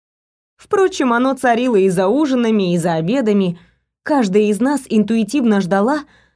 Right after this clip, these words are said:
что вот сейчас начнется вторая серия кошмарного сериала. Но сериал все не начинался.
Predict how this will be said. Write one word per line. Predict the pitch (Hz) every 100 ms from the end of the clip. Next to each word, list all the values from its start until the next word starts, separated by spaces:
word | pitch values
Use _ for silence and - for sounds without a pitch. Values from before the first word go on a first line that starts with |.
| _
что | - - 294
вот | 247 214 277 262
сейчас | - 208 - 311 320 -
начнется | 196 202 - 175 311 -
вторая | 262 - 277 277 185
серия | 180 311 311 190
кошмарного | 185 226 269 277 269 262
сериала. | 262 302 285 165 139 143 _ _ _ _ _
Но | 254 240 214
сериал | 202 185 170 170 220 285 269 _ _ _ _
все | - - 175 185
не | 196
начинался. | 190 180 - 160 135 127 156 127